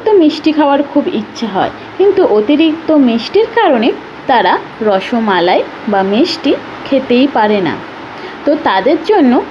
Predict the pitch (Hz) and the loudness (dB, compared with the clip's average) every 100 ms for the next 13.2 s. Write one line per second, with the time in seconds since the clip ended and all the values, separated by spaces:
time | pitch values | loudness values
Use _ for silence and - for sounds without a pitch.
0 | - 196 196 226 - 302 392 339 - - | -2 2 2 2 0 0 2 2 -2 -6
1 | 226 220 339 466 - 208 175 - 190 180 | -4 0 0 0 0 0 0 -2 -4 -2
2 | 165 - - - - - - 285 285 302 | -4 -6 -12 -16 -16 -16 0 2 2 2
3 | 208 180 214 294 330 330 370 403 427 392 | 0 2 2 2 0 2 4 4 4 2
4 | 277 233 453 - - 185 208 208 220 285 | 2 0 -2 -4 -6 0 2 2 2 0
5 | 392 415 302 285 - 214 196 180 180 165 | 0 2 2 2 0 -2 0 0 0 0
6 | 165 - 330 262 214 508 - 214 185 214 | 0 0 2 4 2 0 -2 0 2 0
7 | - - 214 185 - 170 160 147 107 - | -2 0 0 2 2 0 0 -2 -4 -6
8 | - - - - - - 294 294 294 - | -10 -18 -18 -18 -6 0 2 4 2 0
9 | - - 185 190 240 311 277 381 - 226 | -6 -8 -4 -2 0 2 2 2 0 0
10 | 226 262 330 427 - - 247 226 - - | 2 4 2 2 -4 -4 0 0 -2 -2
11 | 320 285 - - - - 233 392 415 254 | 2 2 -2 -14 -8 -2 0 2 2 2
12 | 269 - - - - 330 - - 175 190 | 0 -2 -16 -14 -2 -2 -2 -2 0 2
13 | 262 359 | 2 2